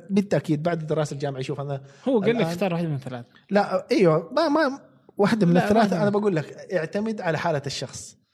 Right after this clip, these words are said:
Speaker 1: فأنا حبدأ بدراسة جامعية، بعدين أتوظف، بعدين حروح تجارة ومشاريع.
Speaker 2: خلاص،
Speaker 1: بخليها زي
Speaker 2: أنا
Speaker 1: كذا.
Speaker 2: إذا اخترت أنت ثلاثة كلها.
Speaker 1: أيوة، أيوة، لا، ما حختار واحدة، ما حختار
Speaker 2: طب
Speaker 1: واحدة.
Speaker 2: لو واحدة.
Speaker 1: مستحيل. في وضعي الحالي، في وضعي الحالي،
Speaker 2: و-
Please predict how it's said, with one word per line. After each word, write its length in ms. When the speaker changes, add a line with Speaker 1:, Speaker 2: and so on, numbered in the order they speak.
Speaker 1:
فأنا 240
حبدأ 320
بدراسة 400
جامعية، 580
بعدين 340
أتوظف، 560
بعدين 280
حروح 240
تجارة 320
ومشاريع. 360
Speaker 2:
خلاص، 240
Speaker 1:
بخليها 360
زي 120
Speaker 2:
أنا 100
Speaker 1:
كذا. 140
Speaker 2:
إذا 220
اخترت 300
أنت 120
ثلاثة 360
كلها. 180
Speaker 1:
أيوة، 240
أيوة، 200
لا، 120
ما 120
حختار 340
واحدة، 320
ما 100
حختار 300
Speaker 2:
طب 40
Speaker 1:
واحدة. 220
Speaker 2:
لو 80
واحدة. 120
Speaker 1:
مستحيل. 340
في 120
وضعي 220
الحالي، 480
في 120
وضعي 180
الحالي، 400
Speaker 2:
و- 80